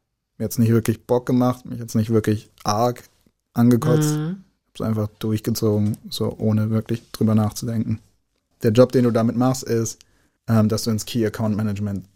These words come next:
Speaker 1: im Normalfall gehst. Also, ähm, ein Vertriebsjob bei einer großen Firma,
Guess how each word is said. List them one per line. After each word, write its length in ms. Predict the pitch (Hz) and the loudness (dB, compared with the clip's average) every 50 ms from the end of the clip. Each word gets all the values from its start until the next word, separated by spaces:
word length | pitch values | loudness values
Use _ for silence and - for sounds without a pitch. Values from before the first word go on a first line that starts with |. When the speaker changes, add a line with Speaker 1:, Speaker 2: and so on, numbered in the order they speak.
| _ - | _ -8
Speaker 1:
im 200 | 107 - 120 110 | -4 0 2 4
Normalfall 560 | 104 104 101 101 101 98 101 - 101 101 92 | 4 4 4 2 0 -2 -6 -8 -10 -10 -10
gehst. 320 | 92 90 78 - - - - | -10 -12 -14 -14 -12 -8 -6
Also, 340 | 107 104 101 104 101 98 - - _ _ _ _ _ _ _ _ _ _ _ _ _ _ _ | -6 -4 -2 -2 -4 -4 -8 -12 _ _ _ _ _ _ _ _ _ _ _ _ _ _ _
ähm, 340 | - 110 107 104 101 104 - | 0 2 2 4 2 2 2
ein 60 | 101 110 | 0 0
Vertriebsjob 800 | - 117 - 123 135 131 - - - 147 127 123 127 123 - | -2 0 2 4 4 4 4 2 2 2 4 2 2 0 -2
bei 80 | - 113 | -4 -2
einer 180 | 110 107 107 | -2 -2 -4
großen 380 | 104 - - 120 113 113 - 110 | -4 -4 -4 -4 -4 -4 -4 -6
Firma, 480 | - - 127 127 127 127 123 120 120 | -4 -2 0 2 2 2 2 0 -2